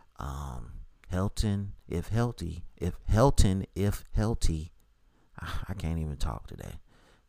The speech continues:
Helton, if healthy, is a player. Thompson runs good routes. He has good hands. He's a big receiver,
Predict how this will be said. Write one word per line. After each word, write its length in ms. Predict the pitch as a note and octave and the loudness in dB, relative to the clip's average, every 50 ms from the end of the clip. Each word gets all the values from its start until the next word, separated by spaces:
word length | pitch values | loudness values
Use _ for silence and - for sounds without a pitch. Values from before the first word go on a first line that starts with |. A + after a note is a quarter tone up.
| - - | 0 2
Helton, 720 | G#2+ A2+ C3 C3+ B2 - - - E2+ E2 D#2+ D#2+ E2 F#2 - - - _ _ - | 4 6 6 6 6 6 6 6 6 6 4 2 0 -4 -6 -12 -16 _ _ 0
if 500 | F#2+ G2+ G#2+ A2+ A#2 - - - - - - - _ _ _ - | 2 4 6 6 6 4 2 -4 -14 -18 -20 -20 _ _ _ -4
healthy, 720 | - - G#2 G#2+ A2 G#2+ - - - - C2+ C2+ - - F2+ - - - _ - - - - _ - - - - | 0 4 6 6 6 4 4 0 -4 -6 -8 -8 -8 -10 -12 -12 -12 -16 _ -20 -20 -20 -20 _ -20 -20 -20 -8
is 560 | - - F#2+ F#2 E2+ D#2+ D#2 D#2 E2+ - - - - - _ _ _ _ _ _ - - | -4 0 2 2 2 0 0 -4 -6 -8 -12 -16 -20 -20 _ _ _ _ _ _ -10 -6
a 120 | D#2+ D#2+ D2 | -6 -4 6
player. 640 | - - - E2 F2 D2 G#1+ G1+ - - - - - - - _ _ - - - _ _ _ _ - - - | 8 8 8 8 4 -4 -6 -8 -10 -12 -12 -14 -16 -16 -20 _ _ -20 -20 -20 _ _ _ _ -20 -4 0
Thompson 760 | - - F#2 G2+ G2+ G2+ - - - G2 F2+ F2 E2+ E2 F#2+ - - - _ _ _ _ _ - | 0 2 2 2 0 0 0 -2 -4 -4 -4 -4 -4 -6 -8 -12 -18 -20 _ _ _ _ _ -4
runs 400 | - E2+ F2+ F#2 F#2 F#2+ F2+ F#2 | 0 2 4 4 4 2 0 -2
good 280 | - F2+ F#2 F2 - - | -2 -2 -2 -2 -2 -2
routes. 460 | - F#2 F#2+ G2 F#2+ F2 - - - | 0 0 2 2 0 -2 -4 -4 -6
He 160 | - E2 E2 | -6 -4 -4
has 280 | E2 E2 D#2+ D#2+ D#2 C#2+ | -2 -2 -2 -2 -4 -4
good 260 | - F2 E2 D2 - | -6 -6 -6 -6 -4
hands. 440 | - F2+ F#2 F#2+ F#2 F#2 F#2 F2 - | -2 -2 0 2 2 2 0 -2 -2
He's 200 | - D#2+ D#2 D2+ | -4 -6 -6 -6
a 60 | D2 | -8
big 280 | D2 D2+ E2+ E2 D#2+ - | -4 -2 -2 -2 -2 -4
receiver, 680 | - - - - - F#2+ G2 F#2 E2+ F2 F2+ F2+ F2+ | -6 -6 -6 -4 -4 -4 -2 -2 -2 0 0 0 -2